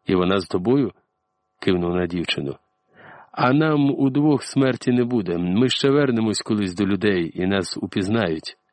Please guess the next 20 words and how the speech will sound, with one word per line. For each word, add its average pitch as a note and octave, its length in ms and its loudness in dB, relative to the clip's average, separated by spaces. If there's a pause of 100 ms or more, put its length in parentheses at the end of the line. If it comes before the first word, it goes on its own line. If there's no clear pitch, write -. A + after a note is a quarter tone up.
(400)
«Суворе G#2+ 640 2
в G2+ 80 -4
тебе F2+ 260 -2
щастя, - 600 -6 (280)
але E2 260 -2
щастя». - 720 -4 (720)
Коли G#2+ 300 2
сходили A2+ 460 0
з F#2 140 -6
Грегота A2 440 0
на G2+ 140 -2
діл, A2 380 0 (320)
сказав G2 400 -2
Йосафат, G2 600 -2 (380)
ще - 220 0
добре G2+ 300 0
не G2 100 0
отямившись G2+ 800 -4
від F2+ 220 -4
пережитого. F2+ 720 -4